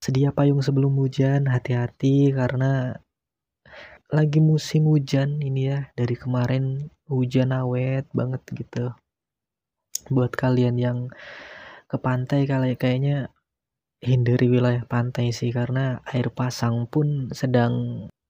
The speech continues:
apa namanya, apa istilahnya, sedang naik-naiknya gitu, air sedang naik-naiknya dan ombak pun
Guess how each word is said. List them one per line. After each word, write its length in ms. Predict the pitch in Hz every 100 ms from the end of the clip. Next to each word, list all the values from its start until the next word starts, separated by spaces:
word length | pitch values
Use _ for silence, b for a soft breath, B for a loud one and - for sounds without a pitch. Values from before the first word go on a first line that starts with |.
| _
apa 320 | - - -
namanya, 560 | 180 131 123 120 117 165
apa 80 | -
istilahnya, 640 | 160 156 156 147 131 127 -
sedang 480 | - 131 131 131 131
naik-naiknya 720 | 127 135 135 131 131 - 127 123
gitu, 320 | 117 - 117
air 240 | 120 123
sedang 320 | 131 127 120
naik-naiknya 720 | 123 123 120 120 123 123 117 123
dan 240 | 120 117
ombak 320 | 120 120 113 -
pun 240 | 135 131